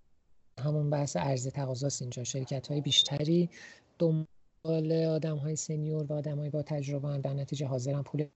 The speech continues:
بیشتری بدن وقتی تو خیلی با تجربه‌ای و می‌تونی یه دردی از اونها رو دوا بکنی.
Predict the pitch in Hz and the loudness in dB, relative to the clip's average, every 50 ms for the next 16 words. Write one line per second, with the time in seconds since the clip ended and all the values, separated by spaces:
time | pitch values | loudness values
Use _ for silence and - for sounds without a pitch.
0 | - - - - - - 147 131 - - - 143 139 131 127 123 120 117 131 123 | -18 -20 -20 -20 -6 -4 -4 -4 -2 -2 -2 0 0 0 0 -2 -4 -6 -6 -6
1 | 120 120 117 120 123 123 - - 139 - - 135 - - 143 135 131 143 135 127 | -6 -8 -8 -8 -10 -10 -8 -8 -10 -8 -8 -10 -6 -6 -6 -4 -4 -4 -4 -4
2 | - 139 135 123 127 131 123 120 139 135 127 131 127 127 120 - 147 135 131 - | -4 -4 -4 -4 -2 -4 -2 0 0 0 0 -2 -4 -6 -6 -6 -6 -6 -6 -8
3 | - - - - - - - 151 135 151 139 139 131 - 147 139 139 135 127 135 | -12 -20 -20 -20 -20 -6 -6 -2 0 2 2 2 0 0 0 0 0 0 -2 -4
4 | 135 127 117 120 139 135 135 - 135 131 127 123 120 123 131 120 - 165 165 160 | -6 -4 -4 -2 -2 -2 -2 -2 -2 -2 -2 -2 -2 -2 -4 -6 -4 -6 -6 -6